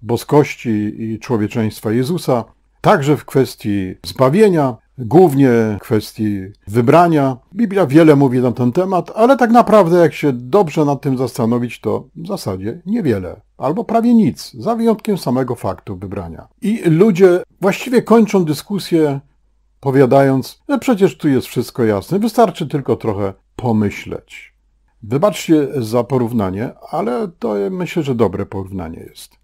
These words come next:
To jest tak, jakby ktoś jeździł super nowoczesnym samochodem, nastąpiłaby jakaś usterka, a on bierze widły i próbuje to auto naprawić widłami. Dlaczego? Dlatego, że przecież logiczne, co trzeba zrobić. Przecież to wszystko jasne.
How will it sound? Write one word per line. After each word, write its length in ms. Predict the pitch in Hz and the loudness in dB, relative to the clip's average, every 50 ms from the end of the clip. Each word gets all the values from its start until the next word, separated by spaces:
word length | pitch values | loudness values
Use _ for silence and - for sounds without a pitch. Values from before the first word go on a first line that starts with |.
| _ _ | _ _
To 120 | - - | -12 -10
jest 140 | - - - | -10 -6 -4
tak, 140 | - 233 240 | -4 -2 0
jakby 260 | 233 196 147 151 160 | 0 -2 0 -2 -4
ktoś 280 | 151 - - 175 160 127 | -4 -2 -2 -2 0 2
jeździł 480 | 135 156 175 156 123 120 131 127 117 | 4 6 6 6 4 0 -2 -2 -2
super 380 | - - - 226 220 202 156 131 | -2 -4 -6 -6 -4 -2 -2 -2
nowoczesnym 560 | 123 135 127 123 120 - 170 165 - 151 131 | 0 0 0 -2 -2 -4 -8 -6 -6 -6 -6
samochodem, 680 | - - 131 117 117 107 104 104 85 95 113 135 156 147 _ _ _ - | -4 -4 -2 -2 -2 -2 -2 -4 -4 -4 -6 -6 -8 -12 _ _ _ -16
nastąpiłaby 720 | - 139 147 151 143 - 165 151 143 - 254 233 185 147 151 | -8 -4 -4 -4 -2 -2 -2 -2 -2 -2 -2 0 2 2 2
jakaś 320 | 160 147 160 151 - - | 2 2 0 -4 -4 -8
usterka, 540 | 156 - - - 131 117 - - 135 131 - | -12 -6 0 0 0 0 0 -2 -4 -4 -2
a 120 | - 165 | -2 -2
on 160 | 254 240 220 | 0 -2 -2
bierze 300 | 165 165 170 147 131 131 | 2 2 2 2 2 0
widły 380 | 113 113 143 156 143 143 151 - | -2 -2 -4 -4 -4 -4 -4 -4
i 100 | 127 110 | -6 -8
próbuje 420 | - - 110 107 120 131 127 120 | -6 -6 -6 -4 -2 -2 -4 -4
to 120 | 107 - 107 | -4 -4 -4
auto 260 | 113 113 110 117 110 | -4 -4 -4 -4 -4
naprawić 500 | 104 104 104 - 110 107 101 101 92 95 | -4 -6 -6 -6 -6 -6 -6 -8 -10 -12
widłami. 520 | 92 101 101 98 95 85 82 78 85 - _ _ _ - | -12 -10 -8 -8 -8 -10 -12 -16 -20 -20 _ _ _ -14
Dlaczego? 600 | 104 117 - - - 104 90 101 117 160 202 - _ _ _ _ _ - | -14 -14 -12 -8 -8 -6 -4 -2 -4 -4 -4 -8 _ _ _ _ _ -10
Dlatego, 320 | 117 113 180 175 170 202 | -8 -4 -4 -2 -2 -2
że 120 | 190 226 | -2 -2
przecież 320 | 214 - - 269 254 240 - | -4 -4 -4 -6 -4 -2 0
logiczne, 560 | 254 277 285 254 285 294 - - 220 190 156 | 0 2 2 2 0 -2 -2 -2 0 0 0
co 140 | 139 143 127 | 0 -2 -4
trzeba 220 | - 139 120 107 | -2 -2 -2 0
zrobić. 580 | 104 110 104 101 85 76 67 69 - - - _ _ _ _ _ | 0 0 0 -2 -2 -4 -10 -16 -20 -20 -20 _ _ _ _ _
Przecież 320 | - 247 226 - 262 220 | -8 -6 -4 -2 -4 0
to 100 | - 247 | 0 -2
wszystko 340 | 220 - 269 233 - - 220 | 0 0 -2 -4 2 4 6
jasne. 520 | 180 151 101 82 - - - 90 - - | 6 6 6 2 -2 -10 -14 -16 -16 -18